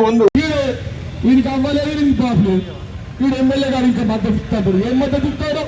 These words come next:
పోయి మోడీ దగ్గర పోయి తీసుకొస్తే కదా. ఏమైనా మద్దతు ఇస్తానన్నా ఇలా WhatsApp-లో తిరుగుతుంది. ఏం మద్దతు ఇస్తావు? నేను గెలిపించిరు, నీ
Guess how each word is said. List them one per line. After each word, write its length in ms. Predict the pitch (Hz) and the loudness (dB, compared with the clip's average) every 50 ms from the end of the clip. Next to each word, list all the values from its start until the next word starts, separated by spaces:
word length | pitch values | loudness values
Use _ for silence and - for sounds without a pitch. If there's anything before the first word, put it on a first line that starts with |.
| - - - - - - - | -8 -10 -12 -12 -6 -2 0
పోయి 180 | - 285 294 277 262 | 2 2 2 2 2
మోడీ 200 | 262 285 285 294 277 | 2 2 2 2 2
దగ్గర 180 | 277 247 262 262 262 240 | 2 2 2 2 2 2
పోయి 120 | 240 - 196 | 2 2 2
తీసుకొస్తే 360 | 196 - - 214 - - 196 180 | 2 2 2 0 0 0 2 2
కదా. 200 | 180 170 170 180 202 - - - - - - - - - - - - - - - - - - - - - - - - - - - - - 208 | 2 0 0 -2 -2 -4 -8 -12 -12 -12 -12 -12 -12 -12 -14 -14 -14 -14 -14 -14 -14 -14 -12 -12 -12 -12 -10 -10 -8 -8 -6 -4 -2 2 4
ఏమైనా 240 | 254 269 277 269 277 262 247 247 | 4 4 4 4 4 4 4 4
మద్దతు 260 | 240 214 269 262 - 254 | 2 2 0 2 2 0
ఇస్తానన్నా 460 | - - 277 269 262 254 254 247 247 240 233 233 | 0 0 -2 0 2 2 2 2 2 2 2 0
ఇలా 120 | 226 220 202 | 0 0 0
WhatsApp-లో 400 | 202 214 202 - 208 202 - 208 185 | 0 -2 0 0 0 0 2 2 2
తిరుగుతుంది. 300 | 185 175 170 170 160 160 165 196 | 2 2 2 2 2 2 2 2
ఏం 80 | 240 247 254 269 | 2 2 4 2
మద్దతు 220 | 262 285 269 277 285 | 2 2 2 2 0
ఇస్తావు? 240 | - - 294 262 - - - - - - - - - - - - - - - - - - - - - - - | 0 -2 -4 -4 -4 -6 -10 -14 -14 -12 -12 -12 -12 -12 -12 -12 -10 -12 -12 -12 -12 -12 -12 -12 -8 -2 2
నేను 160 | 220 277 277 247 240 | 4 6 6 6 6
గెలిపించిరు, 580 | 269 269 262 262 262 240 - 240 220 196 190 185 185 - - - - - - - - - - - - - | 4 4 6 4 4 4 4 4 4 4 2 2 -2 -4 -8 -8 -10 -10 -8 -8 -8 -8 -8 -6 -2 0
నీ 80 | 269 | 2